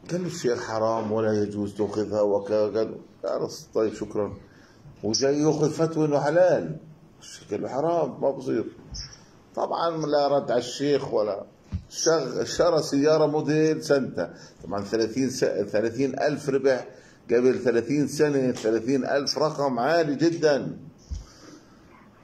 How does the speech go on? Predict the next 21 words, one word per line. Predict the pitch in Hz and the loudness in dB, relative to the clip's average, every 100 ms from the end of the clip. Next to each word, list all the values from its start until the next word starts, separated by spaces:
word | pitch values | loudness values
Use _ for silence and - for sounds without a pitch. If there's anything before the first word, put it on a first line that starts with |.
| - | -20
فقال: | - 139 147 156 135 | -4 -2 2 2 4
"أول | 143 143 | 2 2
إشي | 139 135 | 0 -2
بدي | 131 | 0
أطلع | 139 139 127 | 0 2 0
العقبة"، | 123 120 110 95 | 0 0 0 0
ما | 117 | 0
وصلش، | 131 139 113 117 90 - - - - - - - - - - 98 | 0 0 0 0 0 -6 -14 -16 -18 -20 -20 -20 -20 -20 -18 -2
قلبت | 120 117 | 0 2
فيه | 107 - 107 | 0 0 -4
ومات. | 98 95 85 - - - - - - - - - - - - - - - | -2 -2 -6 -10 -18 -20 -16 -16 -16 -20 -20 -20 -20 -20 -20 -20 -16 -12
احنا | 110 123 | -4 -2
ما | 160 | 0
بنتشفى، | 180 180 - 196 190 - 95 - - - - _ - | -2 -4 0 0 0 -2 -2 -2 -14 -20 -20 _ -16
بس | - | -12
بناخذ | 98 120 123 117 | -4 -2 0 2
عبرة | 139 156 139 104 80 - - - - _ - - - - _ | 2 2 2 0 -2 -16 -20 -18 -18 _ -20 -20 -20 -20 _
إلنا، | 147 165 151 107 | 0 2 0 0
يعني | 82 80 82 80 80 | -2 -4 -4 -4 -4
نعتبر | 95 123 139 156 127 113 - | -2 -2 0 0 2 2 0
احنا. | 123 131 107 80 | -2 -4 -6 -8